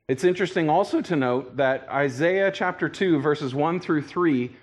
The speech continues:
are repeated in Micah. In Micah chapter four, verses one through three, it's identical.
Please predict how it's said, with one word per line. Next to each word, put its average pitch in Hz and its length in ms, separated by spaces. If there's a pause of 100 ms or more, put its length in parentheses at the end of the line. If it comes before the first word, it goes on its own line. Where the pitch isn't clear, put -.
(140)
are 139 160
repeated 135 720 (520)
in 123 180
Micah. 131 440 (840)
In 110 100
Micah 147 300
chapter 147 380
four, 123 600
verses 113 340
one 107 200
through 104 200
three, 101 440 (120)
it's 113 180
identical. 117 720